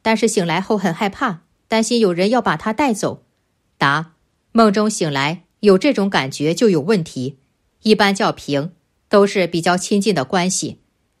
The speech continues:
这代表上辈子有人来找他了，是情感的问题。”问：“小男孩十一岁，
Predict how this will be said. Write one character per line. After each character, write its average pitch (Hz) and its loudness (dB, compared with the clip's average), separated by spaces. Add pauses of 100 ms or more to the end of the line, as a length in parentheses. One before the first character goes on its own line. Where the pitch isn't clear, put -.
这 220 2
代 208 0
表 156 -4
上 254 0
辈 185 2
子 139 -6 (360)
有 202 6
人 190 2
来 190 2
找 160 -2
他 196 -2
了， 180 -6 (460)
是 - 2
情 180 -2
感 175 0
的 143 -8
问 160 -2
题。” 131 -10 (800)
问 247 2
：“小 202 0
男 220 0
孩 233 -2
十 220 -4
一 254 0
岁， 196 -2